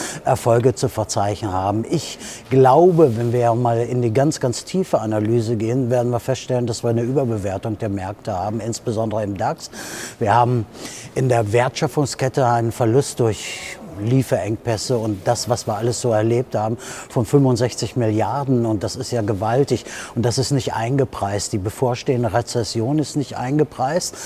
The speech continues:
Und es gibt ja zum dax ja auch eine mehr. Mir ist vor ein paar Tagen eine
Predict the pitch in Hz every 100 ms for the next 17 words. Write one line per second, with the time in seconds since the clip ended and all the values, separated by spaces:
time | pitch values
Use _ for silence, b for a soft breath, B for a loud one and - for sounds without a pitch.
0 | B B B 147 127 143 - 127 123 156
1 | 131 123 - - 135 120 143 123 123 127
2 | 117 120 117 131 - 131 131 117 123 123
3 | 123 143 123 120 110